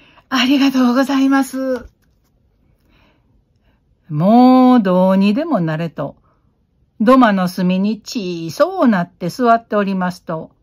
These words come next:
表に誰か来まして、どんどんと戸を叩きます。「おい、もう寝たんか？」「いや、まだ起きてる。もう入りいな。」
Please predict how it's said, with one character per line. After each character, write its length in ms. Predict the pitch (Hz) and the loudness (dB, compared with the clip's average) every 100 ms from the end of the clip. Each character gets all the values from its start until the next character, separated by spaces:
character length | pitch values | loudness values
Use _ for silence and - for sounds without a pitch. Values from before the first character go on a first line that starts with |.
| _ _ _ _ _ _ _ - | _ _ _ _ _ _ _ -4
表 480 | 320 359 349 254 185 | -2 2 0 2 0
に 160 | 175 | 0
誰 260 | 180 247 262 | -2 -4 -6
か 180 | - 147 | -8 -10
来 180 | - | 0
ま 140 | 247 247 | 2 2
し 160 | - | -4
て、 280 | _ 143 - _ _ _ _ _ _ _ 175 | _ -20 -20 _ _ _ _ _ _ _ 2
ど 160 | 262 | 4
ん 140 | 226 165 | 4 4
ど 160 | 254 | 2
ん 140 | 156 - _ _ _ | 0 -6 _ _ _
と 160 | 165 147 | -14 -6
戸 200 | 233 226 | -2 0
を 100 | 214 | -2
叩 340 | 202 226 208 | -8 -6 -6
き 80 | 214 | -4
ま 160 | 185 160 | -8 -8
す。 260 | - 135 - _ _ _ _ _ _ _ _ _ _ _ | -14 -18 -20 _ _ _ _ _ _ _ _ _ _ _
「お 260 | 392 370 330 | 2 4 4
い、 80 | 285 | 4
も 300 | 330 330 320 | 4 4 2
う 20 | |
寝 140 | 349 403 | 0 -4
た 160 | 302 | -2
ん 80 | 208 | -2
か？」 400 | 196 170 175 240 _ _ _ _ _ _ _ _ - | -4 -6 -6 -10 _ _ _ _ _ _ _ _ -10
「い 100 | 143 | -4
や、 380 | 156 170 185 220 | 0 2 4 2
ま 160 | 180 | 0
だ 120 | 175 254 190 | 0 0 0
起 120 | 165 | -6
き 20 | |
て 160 | 151 151 | -8 -8
る。 240 | 175 170 - _ _ _ _ | -8 -10 -14 _ _ _ _
も 560 | 226 285 285 208 202 202 | 2 4 4 2 0 0
う 20 | |
入 300 | 196 220 240 | 2 4 2
り 180 | 262 359 | 0 -4
い 40 | |
な。」 240 | 180 123 | -6 -8